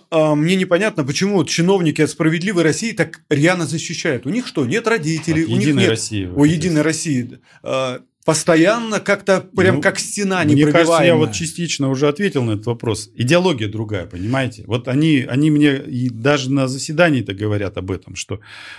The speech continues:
Speaker 2: ну, э, значит, вот мы при-, я вам приведу пример. Э, я представлял законопроект об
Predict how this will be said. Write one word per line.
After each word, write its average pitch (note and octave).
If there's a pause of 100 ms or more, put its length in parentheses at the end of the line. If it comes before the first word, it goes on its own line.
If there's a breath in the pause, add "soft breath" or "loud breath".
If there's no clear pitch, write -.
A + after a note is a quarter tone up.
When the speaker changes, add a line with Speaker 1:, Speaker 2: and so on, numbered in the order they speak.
(120 loud breath)
Speaker 2:
ну, A#3+ (320 loud breath)
э, G#2+
значит, B2+
вот E3+
мы A#3
при-, E3+
я E3
вам D#3
приведу E3
пример. D3 (420 soft breath)
Э, F#2+
я D3+
представлял D#3+
законопроект D#3
об A#2+